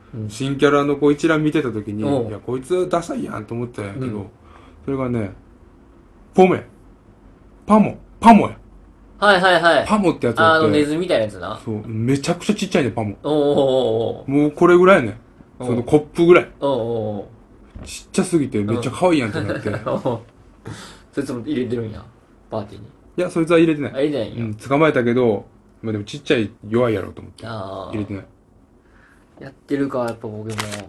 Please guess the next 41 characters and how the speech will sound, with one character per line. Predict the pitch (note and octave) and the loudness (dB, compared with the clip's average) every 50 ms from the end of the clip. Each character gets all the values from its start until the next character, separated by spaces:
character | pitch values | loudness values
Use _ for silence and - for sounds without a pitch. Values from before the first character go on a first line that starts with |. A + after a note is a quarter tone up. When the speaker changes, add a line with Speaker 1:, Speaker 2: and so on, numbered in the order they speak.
| - _ _ _ - | -18 _ _ _ -4
Speaker 1:
や、 | A#2+ | -2
面 | B2 C3 C#3+ | -2 0 -2
白 | C3+ - C#3 A#2+ | -2 -2 -4 -4
い。 | |
Speaker 2:
迷 | C3 D#3+ F#3 A3 | -2 -2 -2 -2
っ | A#3+ A#3 - - | -2 -4 -4 -2
て | - A3 G#3+ G#3+ | -2 0 0 -2
ん | G#3 | -4
ね | G3 F3+ | -4 -6
ん | E3 D3+ | -4 -4
け | D#3+ | -2
ど | D3+ D3 D3 | -2 -2 -2
な。 | D3 D3 D3 C#3+ C#3+ C#3+ C#3+ C#3+ - - - - - _ - _ _ _ _ - - _ _ _ _ _ _ _ - | 0 2 2 4 4 4 4 2 -2 -10 -20 -20 -20 _ -20 _ _ _ _ -20 -20 _ _ _ _ _ _ _ -8
Speaker 1:
買 | - D3 | -6 -6
っ | D3 | -6
た | - B2+ | -6 -6
方 | A2 | -6
が | G#2 G#2+ | -6 -6
え | |
え | A2+ | -6
て、 | A2 - - _ _ _ _ _ - | -8 -12 -20 _ _ _ _ _ -8
あ | A2+ G#2+ | -6 -6
れ | G#2 | -6
は。 | G2 G2+ G#2 - _ _ _ _ - | -6 -8 -12 -16 _ _ _ _ -10
Speaker 2:
俺 | A#2+ A#2 A#2 A2+ | -6 -6 -6 -6
さ、 | A2 A#2+ A#2 G#2+ G#2+ | -6 -4 -2 -2 0
あ | A2 | 0
の、 | A2 A2 B2+ | -2 0 2
ア | D#3+ | 4
ル | G#3 A#3 | 4 4
セ | A3+ - - C4+ | 2 0 0 0
ウ | A#3 G3 | 0 0
ス | - - B2+ | 0 -2 -4
あ | A#2+ | -6
っ | - - | -6 -6
た | - A#2+ | -4 -4
や | A2+ G#2+ G#2 | -4 -2 -4
ん。 | G#2 F#2 F#2 | -6 -6 -6
Speaker 1:
う | |
ん。 | A#2+ A#2+ A2+ G#2+ A2 - - - - - - - - - - | -6 -6 -6 -6 -10 -14 -20 -20 -20 -20 -20 -20 -20 -8 -4
Speaker 2:
あ | D3+ B2+ G#3 | -2 0 0